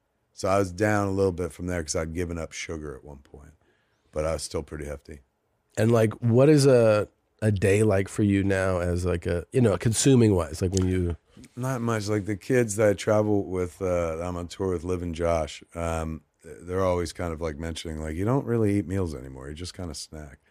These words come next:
Speaker 2: And that's, like, really the truth?
Speaker 1: Yeah,
Speaker 2: Do you,
Speaker 1: kinda.
Speaker 2: or do you exercise too?
Speaker 1: Yeah, I go walking
Speaker 2: Oh, you walk,
Speaker 1: generally
Speaker 2: yeah.
Speaker 1: every day, like, four or five miles.
Speaker 2: Oh, wow. So you're, you're really,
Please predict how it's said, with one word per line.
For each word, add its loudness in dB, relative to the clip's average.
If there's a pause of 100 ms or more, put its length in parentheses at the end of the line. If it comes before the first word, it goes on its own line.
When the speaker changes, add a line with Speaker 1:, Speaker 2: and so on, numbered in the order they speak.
(160)
Speaker 2:
And 0
that's, 0
like, 2
really 2
the -2
truth? 0
Speaker 1:
Yeah, 0 (180)
Speaker 2:
Do 4
you, 8
Speaker 1:
kinda. 4
Speaker 2:
or 6
do 4
you 6
exercise 2
too? -2 (100)
Speaker 1:
Yeah, 0
I -4
go 0
walking 0
Speaker 2:
Oh, 0
you 6
walk, 6
Speaker 1:
generally 2
Speaker 2:
yeah. 2
Speaker 1:
every -4
day, -4
like, -8
four -8
or -8
five -12
miles. -16
Speaker 2:
Oh, 4
wow. 6 (480)
So 0
you're, 4
you're 0
really, 2